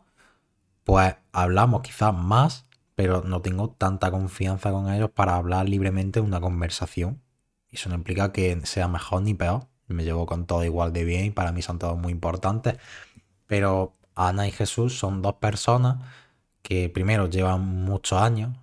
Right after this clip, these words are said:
sobre todo Jesús lleva muchos más años conmigo, y son personas que te lo han demostrado todo. Te han demostrado que tienen confianza en ti, tú confías en ellos, te lo demuestran,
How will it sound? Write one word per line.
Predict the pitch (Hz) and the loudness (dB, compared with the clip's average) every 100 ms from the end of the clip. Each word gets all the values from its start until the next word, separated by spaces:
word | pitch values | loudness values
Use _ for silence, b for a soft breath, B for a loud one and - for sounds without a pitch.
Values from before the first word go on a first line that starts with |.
| _ | _
sobre | - 90 85 | -6 -4 -2
todo | 92 90 | -2 -2
Jesús | 95 - 110 | -4 -2 -2
lleva | 101 98 95 95 | 0 0 0 0
muchos | 98 95 - 95 | -2 -4 -4 -2
más | 95 101 | 0 0
años | 101 95 92 92 95 | 0 -2 -2 -4 -6
conmigo, | - 98 101 117 120 127 B B B B | -6 -4 0 0 0 -2 B B B B
y | - | -6
son | 101 90 | -2 0
personas | 107 113 123 123 | 0 2 2 2
que | 104 | 0
te | 95 | 0
lo | 95 | 0
han | |
demostrado | 104 101 98 - 87 | 0 0 -2 -2 -2
todo. | 85 85 B B B B | -2 -8 B B B B
Te | - | -2
han | 95 | 0
demostrado | 98 98 - 101 98 98 98 _ - | 2 0 0 2 4 2 0 _ -6
que | 95 | -2
tienen | 101 98 | 0 -2
confianza | 95 95 92 95 92 - | -2 -2 -2 -2 -2 -2
en | 90 87 | -4 0
ti, | 117 135 135 - _ _ | 2 2 -2 -12 _ _
tú | 110 104 | -2 0
confías | 95 92 101 95 92 | 0 -2 0 0 2
en | |
ellos, | 101 117 123 127 | 0 2 0 -2
te | - | 0
lo | 92 | 0
demuestran, | 90 87 101 123 - 113 123 | 0 0 0 0 0 0 0